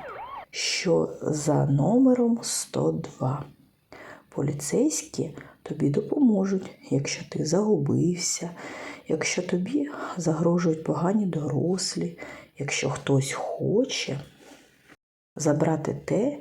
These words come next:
що належить тобі. Поліцейськими можуть бути і чоловіки, і жінки.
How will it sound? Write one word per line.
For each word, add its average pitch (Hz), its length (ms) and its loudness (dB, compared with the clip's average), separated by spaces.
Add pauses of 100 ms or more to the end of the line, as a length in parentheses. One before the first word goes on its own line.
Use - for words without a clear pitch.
що - 300 -4
належить 139 600 0
тобі. 147 380 -2 (800)
Поліцейськими 139 1000 -2
можуть 185 400 2
бути 156 520 -2
і 165 80 -8
чоловіки, 151 920 -2 (280)
і 170 80 -2
жінки. 196 640 2